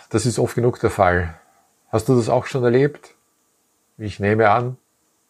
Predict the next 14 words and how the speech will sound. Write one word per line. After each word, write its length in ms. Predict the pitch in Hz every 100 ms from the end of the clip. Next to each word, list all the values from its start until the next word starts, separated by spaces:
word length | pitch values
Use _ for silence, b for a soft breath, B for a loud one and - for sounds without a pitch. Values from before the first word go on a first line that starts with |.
| _ -
ja. 280 | 92 82 _ _ _ _ _ _ _ b b b b b b b _ _ _
Und 140 | 107
mein 160 | 101 104
Resümee, 560 | 104 110 117 147 156 156 _
je 160 | 104 101
penibler 760 | - - 95 117 147 135 135
das 240 | 110 82
Risikoregister 840 | 95 123 127 120 110 107 104 - 101
geführt 540 | 101 - 98 95 -
wird, 300 | 92 87 - _
umso 340 | - 101 - 98
häufiger 480 | 101 123 - 98 82
passiert 480 | 92 - 92 87
das. 300 | - 69 -